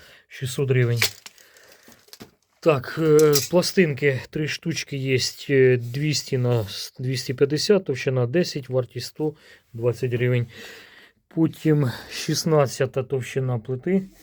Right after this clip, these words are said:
ширина чотириста, п'ятсот сорок довжина, вартість вісімсот гривень. Тут з однієї сторони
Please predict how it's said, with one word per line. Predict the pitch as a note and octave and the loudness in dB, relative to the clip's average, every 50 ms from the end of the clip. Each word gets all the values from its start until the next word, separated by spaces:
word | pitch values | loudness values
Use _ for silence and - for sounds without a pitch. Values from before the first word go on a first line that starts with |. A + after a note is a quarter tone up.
| - - - - - _ _ _ _ _ _ | -20 -20 -20 -20 -20 _ _ _ _ _ _
ширина | - - - - D#3 C#3+ C#3+ C#3+ C#3 C3 B2+ A#2 | -14 -6 -2 2 4 4 4 4 4 2 2 0
чотириста, | - - C3+ - - F#3 F#3 F3+ D#3+ - - - D3 C#3+ B2+ | -2 -6 -4 0 2 2 4 2 0 0 0 2 2 2 0
п'ятсот | - - C3 B2 - - C#3 B2 | 0 -2 -4 -4 -2 -4 -4 -4
сорок | - - C3 B2 B2 B2 A#2+ - - - - | -4 -2 -2 0 2 2 0 -2 -6 -10 -10
довжина, | C#3 B2 B2+ B2 B2+ B2 D3 D#3+ F#3 G3 G3 F#3+ F#3+ - - - - - - - - - | -6 -4 -4 -2 -2 -2 -2 0 0 0 0 -2 -4 -10 -20 -20 -20 -20 -20 -20 -18 -12
вартість | C3+ C3 D3 D#3 C#3+ - - C3+ A#2+ - - | -6 -4 -2 -2 -4 -6 -10 -12 -12 -10 -6
вісімсот | B2+ C3 B2+ - - B2+ A#2+ - - D3 C#3+ C3+ - _ _ _ - | -6 -4 -4 -4 -4 -4 -4 -4 -6 -6 -6 -8 -10 _ _ _ -8
гривень. | B2 A#2+ B2+ B2 A#2 A#2+ A#2 A2 G#2+ - - - _ _ _ _ _ - - - - - - - - - - - | -4 -2 0 0 0 0 -2 -4 -6 -10 -16 -20 _ _ _ _ _ -20 -20 -20 -20 -20 -20 -20 -20 -20 -16 -10
Тут | - C#3+ | -8 -4
з | C3+ C#3+ | -2 0
однієї | C#3 C3+ C#3 B2 | 0 0 0 0
сторони | - - - D3+ C#3+ C3+ C#3 C#3+ C#3 C#3 | -2 -2 0 0 2 2 2 0 -2 -2